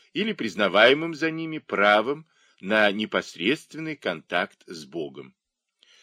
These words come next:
Сохранился обелиск с изображением бога солнца Шамаша,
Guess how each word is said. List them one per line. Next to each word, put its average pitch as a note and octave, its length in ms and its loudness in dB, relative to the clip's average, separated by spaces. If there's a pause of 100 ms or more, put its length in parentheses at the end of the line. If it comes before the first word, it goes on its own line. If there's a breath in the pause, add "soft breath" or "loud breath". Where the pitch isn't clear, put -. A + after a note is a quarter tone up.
(140 soft breath)
Сохранился A2 800 -2
обелиск F#2 760 -6 (280)
с - 140 -14
изображением F2 720 -4
бога F2+ 320 0
солнца E2+ 560 -8
Шамаша, F2+ 840 -6